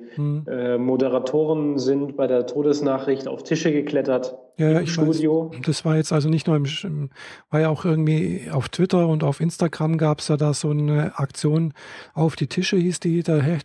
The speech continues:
Speaker 1: die Hashtag-Aktion.
Speaker 2: Genau.
Speaker 1: Und das sind dann viele, äh, hatte ich mir dann auch überlegt, aber ich, wie gesagt, ich kenn die, die Geschichte halt nicht dahinter.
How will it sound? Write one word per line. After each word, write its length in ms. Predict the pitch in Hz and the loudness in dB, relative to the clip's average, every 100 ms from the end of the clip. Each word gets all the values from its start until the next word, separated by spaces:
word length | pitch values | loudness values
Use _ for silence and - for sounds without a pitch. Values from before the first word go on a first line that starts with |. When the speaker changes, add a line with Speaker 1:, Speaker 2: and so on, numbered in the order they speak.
| - | 0
Speaker 1:
die 60 | |
Hashtag-Aktion. 920 | 143 185 - 190 165 - 180 170 180 - - - - - - | 2 2 -2 -2 -4 -4 0 2 0 -4 -16 -20 -20 -16 -6
Speaker 2:
Genau. 200 | 139 135 | -2 0
Speaker 1:
Und 220 | 156 - | -2 -2
das 100 | 165 | -2
sind 80 | - | 2
dann 140 | 165 156 | 2 2
viele, 300 | 175 160 170 | 2 2 2
äh, 60 | 151 196 | -2 -4
hatte 160 | - 202 | -2 0
ich 80 | - | 2
mir 60 | |
dann 120 | 180 160 | 2 2
auch 100 | 190 | 2
überlegt, 280 | 202 185 185 | 4 2 4
aber 120 | 170 | 2
ich, 180 | - 143 | 0 -2
wie 80 | 165 | 0
gesagt, 220 | 160 165 | 2 0
ich 140 | 165 | -2
kenn 160 | - 165 | -2 2
die, 320 | 165 151 147 | 4 4 2
die 100 | 147 | 0
Geschichte 420 | 135 127 156 - | -2 -2 -2 0
halt 140 | 123 120 | -2 -4
nicht 160 | 127 | -8
dahinter. 380 | - 117 135 110 | -8 -8 -8 -10